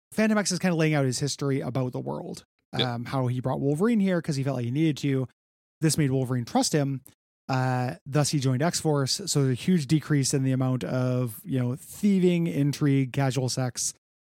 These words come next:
Speaker 1: In hindsight, this was a huge mistake.
Speaker 2: Yep. Uh,
Speaker 1: Uh,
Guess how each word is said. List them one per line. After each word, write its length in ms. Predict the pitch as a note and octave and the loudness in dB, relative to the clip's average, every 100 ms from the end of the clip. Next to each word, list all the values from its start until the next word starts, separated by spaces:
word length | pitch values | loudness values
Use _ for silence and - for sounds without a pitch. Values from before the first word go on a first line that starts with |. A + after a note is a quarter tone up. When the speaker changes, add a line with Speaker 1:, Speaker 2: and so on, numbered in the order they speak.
| - | 0
Speaker 1:
In 120 | D3 | 2
hindsight, 460 | C#3 C#3 C3+ C3 B2 | 2 0 0 -2 -2
this 140 | A#2+ | -4
was 140 | B2+ | -2
a 40 | B2 | -4
huge 320 | - B2+ A2 | -4 -6 -6
mistake. 520 | A#2 - D#3 E3 - - | -12 -12 -14 -18 -20 -6
Speaker 2:
Yep. 120 | - - _ _ _ _ _ | -6 -6 _ _ _ _ _
Uh, 40 | B2 | -8
Speaker 1:
Uh, 500 | A2 G#2 A#2 A#2 | -6 -6 -6 -8